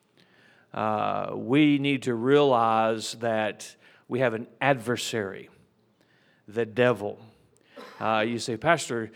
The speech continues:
we're, we're, we're preaching about the day is Easter. We're talking about the resurrected Savior." And yes, the more we celebrate a resurrected Savior, we need to realize that we have an adversary that's not gonna be happy about that.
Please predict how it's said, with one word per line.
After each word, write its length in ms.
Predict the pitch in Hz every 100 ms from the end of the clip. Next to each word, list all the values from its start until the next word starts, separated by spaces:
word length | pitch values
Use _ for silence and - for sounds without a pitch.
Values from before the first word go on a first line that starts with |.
| - -
we're, 100 | 175
we're, 160 | 165 175
we're 120 | 175
preaching 460 | 185 190 185 165 147
about 280 | 147 151
the 80 | 143
day 280 | 131 175 175
is 160 | 143 143
Easter. 380 | 185 - 131
We're 100 | 131
talking 320 | 143 156 156 151
about 240 | 147 135
the 80 | 131
resurrected 720 | 147 143 147 143 143 135 113
Savior." 400 | 160 160 135 123
And 260 | 117 120
yes, 220 | 139 151 -
the 120 | 120
more 220 | 131 156
we 140 | 156
celebrate 480 | 151 156 135 131 135
a 60 | 127
resurrected 600 | 131 131 127 127 120 113
Savior, 420 | - 139 127 120
we 120 | 131
need 180 | 139 123
to 80 | 117
realize 720 | 120 139 135 117 107 107 - - - _ _
that 120 | 110
we 100 | 123
have 100 | 127
an 80 | 120
adversary 580 | 151 156 139 - 123 123
that's 140 | 113
not 140 | 123 123
gonna 120 | 123
be 80 | 131
happy 320 | 147 139 107
about 260 | 101 98 92
that. 260 | 98 -